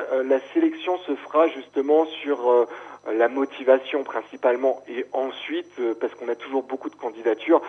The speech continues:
et ben, euh, les profils, euh, les plus adaptés, parce qu'effectivement il y aura un parcours professionnel qui ira avec, euh, ben, on, on essaiera de faire une espèce de parité de tout ça, quoi. Euh, euh, un peu d'engagement, euh,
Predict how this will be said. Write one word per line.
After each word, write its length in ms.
et 80
ben, 140
euh, 460
les 120
profils, 560
euh, 160
les 120
plus 280
adaptés, 600
parce 200
qu'effectivement 480
il 60
y 40
aura 120
un 60
parcours 340
professionnel 580
qui 160
ira 220
avec, 340
euh, 360
ben, 120
on, 680
on 80
essaiera 280
de 60
faire 220
une 100
espèce 280
de 100
parité 440
de 60
tout 220
ça, 140
quoi. 180
Euh, 260
euh, 360
un 100
peu 160
d'engagement, 920
euh, 180